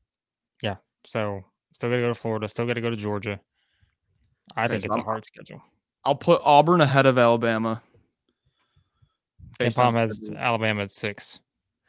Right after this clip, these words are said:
Speaker 1: Toughest schedule. Tennessee. Home games. Or excuse me, road games. At Vanderbilt, at Kentucky,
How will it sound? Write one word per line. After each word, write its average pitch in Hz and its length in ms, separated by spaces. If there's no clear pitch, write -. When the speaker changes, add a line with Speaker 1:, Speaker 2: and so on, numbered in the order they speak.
Speaker 1:
Toughest 104 300
schedule. - 380
Tennessee. 147 500
Home 139 180
games. 110 380
Or 139 40
excuse 127 200
me, 110 100
road 139 200
games. 110 380
At 143 220
Vanderbilt, 135 500
at 156 200
Kentucky, 127 520